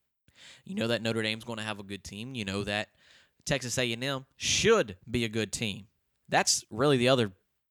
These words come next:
thing that boggles my mind, is that Texas A and M is ranked seventh. That's nuts. They were eight and four last year.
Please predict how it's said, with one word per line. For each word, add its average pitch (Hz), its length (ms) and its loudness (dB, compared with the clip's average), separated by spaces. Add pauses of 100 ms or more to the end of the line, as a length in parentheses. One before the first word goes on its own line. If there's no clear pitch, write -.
(800)
thing 104 160 -2
that 95 80 -6
boggles 98 400 2
my 95 80 -14
mind, 101 220 -6
is 104 60 -8
that 104 100 -10
Texas 113 360 -4
A 117 40 -2
and 107 200 -4
M 110 160 -2
is 95 140 -6
ranked 104 280 -6 (880)
seventh. 110 560 -2 (1900)
That's 127 260 6
nuts. - 460 -10 (800)
They 98 80 -8
were - 80 -8 (120)
eight 131 160 6
and 135 100 -12
four 107 260 -2
last 95 380 -6
year. 98 240 -6